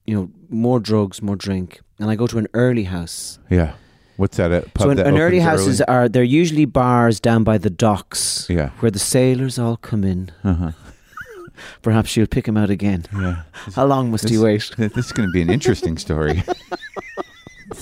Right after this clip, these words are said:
Speaker 2: Sounds like a lot was
Speaker 1: So I got
Speaker 2: on
Speaker 1: talking to this guy with
Speaker 2: Yeah.
Speaker 1: one eye who used to work on the, it's like a thing from a Tom Waits anecdote.
Speaker 2: Yeah.
Speaker 1: I got talking to this guy with one eye who used to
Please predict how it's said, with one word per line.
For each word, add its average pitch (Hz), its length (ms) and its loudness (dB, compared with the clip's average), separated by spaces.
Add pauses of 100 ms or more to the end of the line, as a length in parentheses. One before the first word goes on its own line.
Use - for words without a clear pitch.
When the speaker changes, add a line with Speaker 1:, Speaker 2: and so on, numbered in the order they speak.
(560)
Speaker 2:
Sounds 117 220 -2
like 104 120 -2
a 104 60 2
lot 117 260 0
was 107 120 2
Speaker 1:
So 156 80 4
I 151 40 2
got 147 80 0
Speaker 2:
on 180 60 -2
Speaker 1:
talking 208 380 0
to 165 80 0
this 143 180 0
guy 131 300 2
with 107 140 2
Speaker 2:
Yeah. 92 100 2
Speaker 1:
one 117 240 4
eye 107 380 4
who 87 180 -6
used 101 280 0
to 101 60 -2
work 98 560 -4
on 95 220 -2
the, 95 100 0
it's - 220 -6
like 127 220 -2
a 104 120 2 (160)
thing 107 120 -4
from 92 180 -6
a - 40 -2
Tom 104 340 0
Waits 107 240 0
anecdote. 95 300 0
Speaker 2:
Yeah. 82 180 2
Speaker 1:
I - 420 -20
got 131 120 -2
talking 185 200 2
to 151 40 -4
this 147 120 -4
guy 123 180 2
with 107 180 4
one 107 200 4
eye 101 300 4
who 92 80 0
used 101 220 -2
to 92 280 0